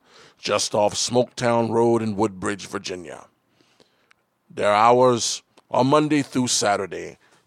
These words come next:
ten A M to six thirty P M, and Sundays from eleven A M to five P M.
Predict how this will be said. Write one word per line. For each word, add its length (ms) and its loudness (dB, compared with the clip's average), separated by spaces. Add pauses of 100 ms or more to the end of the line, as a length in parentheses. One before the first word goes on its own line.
ten 260 2
A 200 4
M 180 2
to 80 0
six 300 -4
thirty 300 0
P 280 -4
M, 300 0 (280)
and 260 -4
Sundays 640 0
from 180 -2
eleven 380 2
A 180 0
M 180 0
to 100 -2
five 440 0
P 220 -6
M. 260 -8